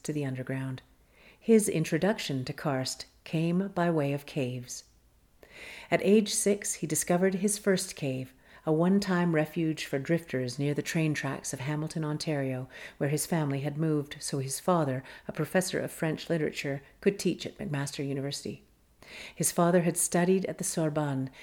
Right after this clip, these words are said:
and every summer the family returned to France, where Griffiths linked into the caving network,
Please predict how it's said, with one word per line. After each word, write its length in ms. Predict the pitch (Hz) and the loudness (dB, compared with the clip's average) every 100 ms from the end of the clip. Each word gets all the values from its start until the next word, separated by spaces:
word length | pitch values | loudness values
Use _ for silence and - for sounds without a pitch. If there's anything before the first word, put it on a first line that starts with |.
| - | -8
and 120 | 151 - | -4 0
every 260 | 165 196 | 2 2
summer 320 | 196 165 160 | 2 0 0
the 100 | 156 | 0
family 380 | 147 160 160 165 | 0 0 0 -2
returned 480 | 160 151 202 196 160 - | -2 -2 4 4 4 -2
to 60 | - | -12
France, 520 | - 190 170 - - - - - | -2 0 2 0 -6 -10 -20 -2
where 120 | 160 | 0
Griffiths 500 | 151 180 185 196 - | 4 4 4 -2 -2
linked 360 | 151 165 185 - | -2 0 0 -4
into 320 | - 165 165 | -4 -4 -2
the 80 | 165 | -4
caving 520 | 170 156 143 147 147 | -4 -2 0 0 -2
network, 520 | 135 131 135 131 - | -4 -4 -6 -8 -12